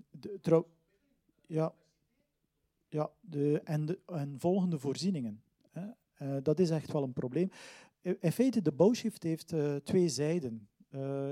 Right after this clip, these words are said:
namelijk het verhaal waar ik nu vanavond vooral op gefocust heb van open ruimte, maar je hebt evenzeer de zijde van de kernversterking, hè, dus waar we eigenlijk, eh, compacter gaan bouwen. En daarbij is het ontzettend belangrijk dat de steden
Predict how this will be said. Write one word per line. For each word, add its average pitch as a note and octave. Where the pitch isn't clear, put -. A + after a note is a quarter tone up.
namelijk D3
het -
verhaal D3
waar C#3
ik D3
nu E3
vanavond D3+
vooral D#3+
op D#3
gefocust -
heb D3+
van C#3
open C#3
ruimte, E3+
maar E3
je C#3+
hebt C3+
evenzeer D#3+
de C#3+
zijde D3+
van C#3+
de B2+
kernversterking, F3
hè, F3
dus C#3+
waar C#3+
we C#3+
eigenlijk, C#3
eh, C3
compacter C#3+
gaan B2+
bouwen. G3
En C3+
daarbij E3+
is -
het -
ontzettend F3+
belangrijk E3+
dat C#3+
de D3
steden F3